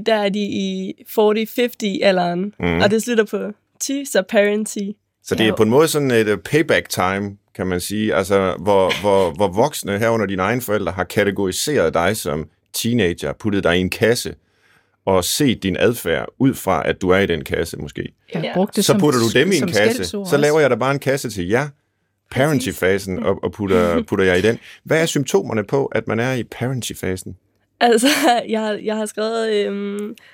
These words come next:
Speaker 1: en tendens til humørsvingninger, øhm, og sådan være opfarende, øh, og så, øhm, begyndende demens, eller dårlig hukommelse, og så pinlig og opmærksomhedskrævende adfærd, <laughs> øhm,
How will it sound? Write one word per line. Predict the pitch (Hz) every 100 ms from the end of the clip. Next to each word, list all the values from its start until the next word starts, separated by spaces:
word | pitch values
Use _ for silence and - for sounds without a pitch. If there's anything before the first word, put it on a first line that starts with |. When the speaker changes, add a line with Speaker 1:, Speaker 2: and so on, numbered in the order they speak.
| _
Speaker 1:
en | - 208 202
tendens | 202 220 247 240 226
til | - 214 190 185 - 220
humørsvingninger, | 214 269 311 - 226 220 214 190 214 - 202
øhm, | 185 185 208 -
og | - 196
sådan | 190
være | 196 202
opfarende, | 254 277 240 208 208 226 _ _ - _ -
øh, | 214 202 196 185 -
og | 202
så, | 202 196 202 202
øhm, | - - - - - - - - - _ - - - -
begyndende | 208 254 240 202
demens, | 208 220 240 240 - - - _ -
eller | - - 226 -
dårlig | 214 220
hukommelse, | 220 254 294 294 233 226 220 - _ _ _
og | 214
så | 214 214
pinlig | - 247 240 247
og | 208 208
opmærksomhedskrævende | 214 196 226 - 226 214 - 196 196 196 - - 214 196 202
adfærd, | - 214 240 240 - 247 - - - -
<laughs> | 131 131 151 214
øhm, | 208 185 185